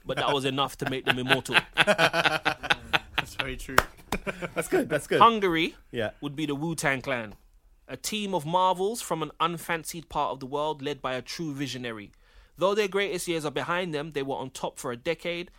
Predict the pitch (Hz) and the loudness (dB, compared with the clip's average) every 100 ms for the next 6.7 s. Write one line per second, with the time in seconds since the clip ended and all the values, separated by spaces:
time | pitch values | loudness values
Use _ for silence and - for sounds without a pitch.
0 | - 123 131 131 139 - 147 143 135 - | -12 -8 -6 -6 -6 -4 -2 -2 -8 -6
1 | 131 - 110 123 120 117 127 123 120 113 | -6 -6 -8 -6 -8 -6 -6 -6 -6 -8
2 | 117 110 87 - - - - _ _ _ | -8 -6 -8 -10 -20 -20 -20 _ _ _
3 | _ - 98 147 202 156 127 113 127 104 | _ -8 -4 0 2 2 2 -2 -4 -6
4 | 98 _ - 117 110 117 123 113 101 - | -8 _ -20 -16 -12 -10 -10 -10 -12 -14
5 | 117 113 110 127 120 135 127 123 127 127 | -16 -14 -12 -10 -2 2 2 2 0 0
6 | 117 135 135 110 123 107 92 | 2 0 0 -2 -2 -4 -6